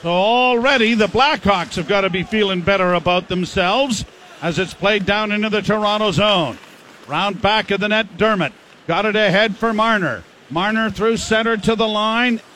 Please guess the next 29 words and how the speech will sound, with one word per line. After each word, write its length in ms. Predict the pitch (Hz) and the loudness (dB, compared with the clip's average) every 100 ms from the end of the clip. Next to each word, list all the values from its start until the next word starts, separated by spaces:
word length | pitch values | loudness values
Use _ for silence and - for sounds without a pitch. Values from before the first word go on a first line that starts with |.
| - | -8
on 220 | 196 220 | -2 0
the 100 | 220 | 0
left 400 | 214 233 185 175 | 2 0 -2 -4
wing. 280 | 220 240 247 | -2 0 0
The 80 | 190 | -2
pass 580 | - 208 226 233 190 | -2 0 0 -2 -4
was 160 | 196 165 | -4 -4
attempted 600 | 175 - 226 226 - 196 | -4 -2 -4 -4 -6 -4
there 220 | 208 214 208 | 0 0 0
for 400 | 202 190 180 - - - | -2 0 0 -4 -16 -4
Tavares, 580 | 196 185 214 233 240 - | -2 0 2 2 0 -2
but 160 | 202 190 | -4 -2
didn't 300 | 220 196 196 | -2 -2 -2
reach 240 | 262 202 | -2 -2
him. 260 | 175 247 - - - | -2 0 -2 -4 -6
Now 140 | 170 | -4
Tavares 600 | 202 196 196 226 240 202 | -2 -2 0 2 0 -2
has 120 | 202 165 | -4 -6
pried 360 | - 226 220 | -2 0 2
the 80 | 196 | -2
puck 260 | - 220 208 | 0 -2 -2
free. 480 | - 196 226 247 - - - | -6 -2 0 0 -4 -14 -4
Marner 380 | 185 247 247 208 | -2 0 0 2
back 320 | 214 220 214 | 2 2 0
of 80 | 202 | 0
the 100 | 214 | 2
net, 160 | 262 | 0
tried 300 | - 285 285 | 2 0 2
to 180 | 226 180 | 0 -4